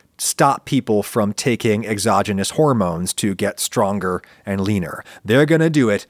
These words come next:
no matter what. So the better thing is to help them do it as safely and responsibly as possible. And to that end, I support the destigmatization of steroids.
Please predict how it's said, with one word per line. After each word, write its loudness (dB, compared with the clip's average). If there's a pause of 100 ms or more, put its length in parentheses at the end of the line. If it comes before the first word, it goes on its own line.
(100)
no -2
matter 0
what. -4 (720)
So -8
the -6
better 6
thing 0
is -4
to -6
help -2
them -2
do -2
it -4 (240)
as -4
safely -2 (220)
and -6
responsibly -2
as -8
possible. -8
And -6
to 0
that 0
end, -2 (340)
I 0
support 0
the -2 (200)
destigmatization -2
of -6
steroids. -2